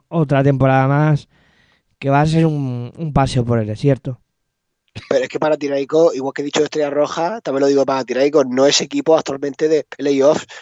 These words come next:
Speaker 2: Eh, eh, la solución no es destituir al entrenador.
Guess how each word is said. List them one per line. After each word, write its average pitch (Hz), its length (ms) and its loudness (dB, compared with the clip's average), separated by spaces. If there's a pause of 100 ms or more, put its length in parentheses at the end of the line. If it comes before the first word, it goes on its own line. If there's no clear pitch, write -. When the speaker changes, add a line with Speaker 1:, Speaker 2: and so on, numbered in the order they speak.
(120)
Speaker 2:
Eh, 117 560 -2
eh, - 0 - (960)
la 135 180 0
solución 143 640 2
no 160 160 6
es 165 240 2 (160)
destituir 139 400 -2
al 143 100 -2
entrenador. 135 540 -4